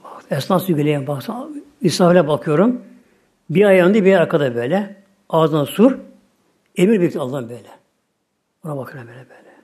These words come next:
İşte insan ölünce, insan ölüp toprak olup kalsa çok iyi. Ben razıyım muhtemelen böyle. Yani cennet istemiyorum böyle. Toprak olup kalabilsem. Ama kalamıyor ki. Ruh ölmüyor ki. Ruh ölümsüz. İnsan ruh.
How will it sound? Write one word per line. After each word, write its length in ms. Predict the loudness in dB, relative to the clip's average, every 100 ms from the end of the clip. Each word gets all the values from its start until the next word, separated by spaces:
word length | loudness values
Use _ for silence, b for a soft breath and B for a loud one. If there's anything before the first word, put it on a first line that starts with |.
| _ _ _ b b b b b b b b b _ _
İşte 420 | -20 _ -10 -10 -14 0
insan 560 | 4 4 4 2 2 2
ölünce, 460 | 6 6 6 4
insan 420 | 2 2 2 0
ölüp 280 | 2 2 2
toprak 260 | -2 -2 0
olup 180 | 0 0
kalsa 440 | -4 0 0 0
çok 240 | -2 0
iyi. 340 | 4 2 0 -14 _ _ _ _ _
Ben 160 | -6 -2
razıyım 300 | 0 2 0
muhtemelen 340 | 0 -6 -14
böyle. 200 | -14 -20 -20 -20 _ _ _ _ _ _ _ _ _ _ _ _ _ -8
Yani 240 | -4 -4 -2
cennet 280 | 0 2
istemiyorum 460 | 0 2 4 6 4
böyle. 220 | 0 -4
Toprak 240 | -6 0 2
olup 160 | 2
kalabilsem. 460 | 2 2 0 -4 -6 -10 -12
Ama 160 | -12
kalamıyor 340 | -8 -8 -6 -8
ki. 60 | -12 -2
Ruh 80 | 2
ölmüyor 360 | 6 6 6
ki. 120 | 2
Ruh 120 | 2 4
ölümsüz. 540 | 4 2 -2 -8 -14 _ _ _ _ _ -2
İnsan 320 | -2 0 0
ruh. 160 | 0